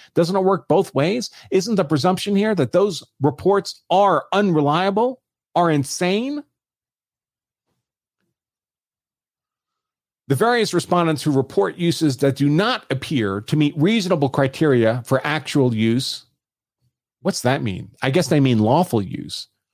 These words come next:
Or the respondents whose use appears offensive rather than defensive. But the, you don't tell us what the criteria are, is, are for evaluating legality.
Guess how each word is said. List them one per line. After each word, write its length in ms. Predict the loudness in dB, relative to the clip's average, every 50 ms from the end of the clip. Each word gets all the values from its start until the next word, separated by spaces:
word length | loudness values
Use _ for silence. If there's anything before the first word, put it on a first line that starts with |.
| -10 -2
Or 160 | 0 2 2 4
the 120 | 2 2
respondents 580 | 0 0 0 0 0 0 2 0 0 -2 -2 0
whose 320 | 2 2 2 2 0 -2
use 320 | -2 -2 0 0 0 -2
appears 480 | -4 -4 -2 0 2 2 2 0 -2 -4 -2
offensive 760 | 0 0 0 0 0 0 0 0 0 0 -2 -2 -2 0 0
rather 300 | 2 2 2 2 0 0
than 340 | 0 0 0 0 0 -4 -4
defensive. 600 | -2 -2 -2 -2 -4 -8 -10 -10 -12 -16 -18 -18 _ -20 -20 -20 _ _ -2
But 140 | -2 0
the, 120 | 0 -2 -2
you 140 | 0 0 2
don't 160 | 2 2 0
tell 200 | 0 0 0 0
us 140 | 0 0 0
what 120 | -2 -4
the 60 | -2 -2
criteria 600 | -2 -2 0 0 0 0 2 2 2 0 -2 -2 -2
are, 160 | -4 -4 -4 -4 _
is, 440 | -2 0 2 2 0 -2 -4 -10 -14 _ _ _ _ _ _ _ _ _ -2
are 380 | 0 2 2 0 -2 -4 -10 _ _ _ _ _ _ _ _ _ _ _ _ _ _ _ _ _ _ _ _
for 160 | 0 2 2 4
evaluating 760 | 4 2 2 2 4 4 4 4 4 2 2 0 -4 -8 _ _ _ _ _ _ _ _ -4
legality. 600 | -2 -2 0 0 0 -2 -2 -6 -10 -14 -16 -20